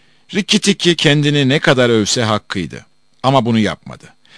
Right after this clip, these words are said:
Buna karşılık gerçek bir sansar olarak bahçeyi korumaya devam etti. Hiçbir kobra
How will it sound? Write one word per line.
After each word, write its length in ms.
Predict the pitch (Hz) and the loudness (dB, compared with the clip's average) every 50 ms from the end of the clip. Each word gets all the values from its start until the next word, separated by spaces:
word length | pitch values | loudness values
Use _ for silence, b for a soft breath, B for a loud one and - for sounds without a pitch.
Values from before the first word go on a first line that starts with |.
| b b b | b b b
Buna 180 | 147 180 196 - | 0 2 2 2
karşılık 540 | - 127 107 92 - 101 117 147 - _ | 2 0 0 0 -2 -4 -6 -6 -8 _
gerçek 480 | - 104 104 101 - - 156 151 - - | -4 -4 -2 -2 -2 -2 -4 -4 -4 -6
bir 60 | 127 | -6
sansar 460 | - - - 107 104 98 - 156 151 | -6 -4 -4 -4 -4 -4 -2 -2 -2
olarak 420 | 139 110 95 85 92 110 - _ - | 0 0 -2 -4 -6 -8 -10 _ -4
bahçeyi 380 | 107 110 107 - - 120 127 | -4 -4 -4 -4 -4 -6 -6
korumaya 460 | 117 - 107 98 95 90 92 98 98 90 | -6 -6 -6 -6 -4 -4 -4 -6 -6 -6
devam 340 | 85 78 82 76 71 67 | -8 -8 -8 -10 -10 -12
etti. 320 | 67 - _ - - - _ _ _ _ _ B B B B B B | -14 -16 _ -20 -20 -20 _ _ _ _ _ B B B B B B
Hiçbir 260 | 113 117 - - 208 | -6 -6 -6 -6 -6
kobra 480 | 202 - 170 127 - 92 101 113 139 170 | 0 2 2 2 2 0 -4 -6 -6 -8